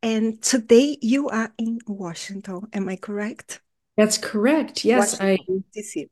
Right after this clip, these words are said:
Speaker 1: sorry.
Speaker 2: I just, um, I just accepted a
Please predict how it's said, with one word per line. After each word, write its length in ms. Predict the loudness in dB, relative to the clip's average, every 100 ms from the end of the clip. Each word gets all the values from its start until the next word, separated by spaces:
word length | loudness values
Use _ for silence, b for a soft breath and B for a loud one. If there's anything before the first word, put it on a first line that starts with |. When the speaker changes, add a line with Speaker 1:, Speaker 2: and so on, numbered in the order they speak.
| _
Speaker 1:
sorry. 320 | -10 -10 2
Speaker 2:
I 100 | 4 4
just, 540 | 2 2 2 -2 -8 -6
um, 480 | 0 2 4 2 2
I 80 | -2
just 480 | 0 2 0 -2 -6
accepted 600 | -6 -2 -4 0 0 0
a 580 | 0 2 4 2 0